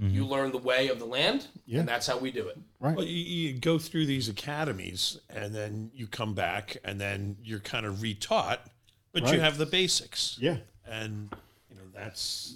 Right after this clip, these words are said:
Speaker 4: that's what it
Speaker 3: Yeah,
Speaker 4: is almost
Speaker 3: and,
Speaker 4: everywhere.
Speaker 3: and, you know, Baltimore is a very uncomplicated city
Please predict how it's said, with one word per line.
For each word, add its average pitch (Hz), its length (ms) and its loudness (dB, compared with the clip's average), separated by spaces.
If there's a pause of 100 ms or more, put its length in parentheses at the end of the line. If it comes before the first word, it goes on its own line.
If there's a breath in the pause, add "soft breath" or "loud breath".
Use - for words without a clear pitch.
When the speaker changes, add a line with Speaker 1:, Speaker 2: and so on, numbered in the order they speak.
Speaker 4:
that's 107 300 -6
what 110 160 -2
it 101 100 -2
Speaker 3:
Yeah, 117 120 4
Speaker 4:
is - 120 0
almost 123 440 4
Speaker 3:
and, - 60 0
Speaker 4:
everywhere. 156 520 -2
Speaker 3:
and, 131 340 2
you 135 140 -4
know, 110 100 4
Baltimore 135 720 2 (160)
is 123 160 4
a 113 60 4
very 113 480 4
uncomplicated 117 920 0
city 110 460 0